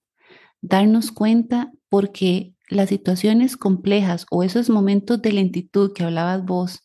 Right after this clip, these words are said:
en mi caso, mis momentos de dolor, no es, no comenzó en ese momento. Ha tenido unos, una serie de ecos anteriores que yo probablemente, eh, le bajé el volumen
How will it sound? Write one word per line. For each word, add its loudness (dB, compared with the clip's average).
en 4
mi 0
caso, 2
mis 4
momentos 2
de -2
dolor, -2
no 2
es, -2
no 0
comenzó 2
en 0
ese 0
momento. 0
Ha -6
tenido 2
unos, 0
una 2
serie 0
de -2
ecos -4
anteriores -2
que 0
yo 2
probablemente, 2
eh, -6
le -4
bajé -2
el -2
volumen 0